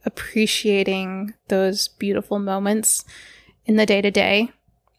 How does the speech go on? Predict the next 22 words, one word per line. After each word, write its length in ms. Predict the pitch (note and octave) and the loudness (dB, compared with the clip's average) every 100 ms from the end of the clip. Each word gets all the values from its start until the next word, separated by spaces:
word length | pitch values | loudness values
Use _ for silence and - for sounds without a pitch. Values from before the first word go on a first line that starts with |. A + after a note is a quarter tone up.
| _ | _
whether 340 | G#3+ G#3 G3+ | 0 4 4
that 320 | G3+ F#3+ G3+ | 4 4 2
be, 560 | - G3 F#3+ F#3+ G3 - _ _ _ _ | 0 2 2 0 0 -6 _ _ _ _
you 120 | - G#3+ | 0 2
know, 120 | G3+ | 4
making 400 | G#3 G#3 G#3+ G#3+ | 2 2 2 2
a 60 | |
coffee 600 | G3+ - F#3+ - G#3+ A3 | 0 -2 -2 0 2 2
in 160 | A3 A3+ | 2 2
the 80 | A3 | 4
morning 360 | G#3 G#3 G#3+ | 2 2 2
and 100 | G#3+ | 2
sitting 300 | G#3+ A3+ G#3+ | 2 2 4
and 80 | G#3+ | 4
enjoying 420 | G#3 G#3 G3+ G3 | 4 4 2 2
my 120 | G3+ G3+ | 0 -2
coffee, 500 | - F#3+ - G#3 G3+ | -2 -4 0 0 2
and 80 | |
that 160 | G3 F#3 | 2 0
brings 320 | G#3 G3+ - | -2 -2 -2
me 140 | G#3 G3+ | -2 -2
joy, 500 | G3+ F#3+ F#3+ G3 | -2 0 0 -2